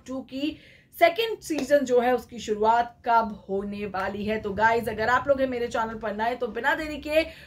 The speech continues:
Gossip Town से जुड़ जाइए, channel को फटाफट से subscribe कर लीजिए, bell icon को press कर दीजिए, video पसंद आए video को like और share जरूर करिएगा। चलिए back to the मुद्दा आते हैं और आपको बताते हैं।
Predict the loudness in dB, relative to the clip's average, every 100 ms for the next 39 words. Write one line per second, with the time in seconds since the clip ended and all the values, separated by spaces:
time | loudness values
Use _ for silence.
0 | -18 -4 4 4 2 -2 0 0 0 -4
1 | 0 2 2 2 -4 0 0 -2 -6 -4
2 | -4 -4 -6 -8 -6 -2 0 2 2 2
3 | 2 4 2 0 -2 0 -2 0 -2 -2
4 | -8 -6 -4 -4 -2 0 0 0 0 2
5 | 2 0 -4 -6 -4 0 2 0 0 0
6 | 0 -4 -6 -6 -4 0 2 2 -2 -2
7 | -4 -2 0 0 -2 -2 -4 -4 -2 -2
8 | -2 -2 -8 -6 -8 -10 -8 -8 -4 -4
9 | -2 -2 -2